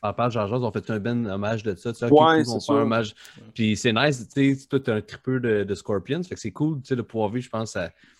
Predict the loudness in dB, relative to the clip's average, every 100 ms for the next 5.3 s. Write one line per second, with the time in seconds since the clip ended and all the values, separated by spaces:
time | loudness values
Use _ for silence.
0 | _ -6 -2 -2 0 -2 0 -2 0 -2
1 | -2 -2 -6 -6 -10 -10 -8 -4 -4 -4
2 | -8 -6 -4 -2 -2 -2 4 4 4 2
3 | 0 4 2 4 2 2 -2 -8 0 2
4 | 2 0 0 0 2 -2 2 2 2 -4
5 | -4 -4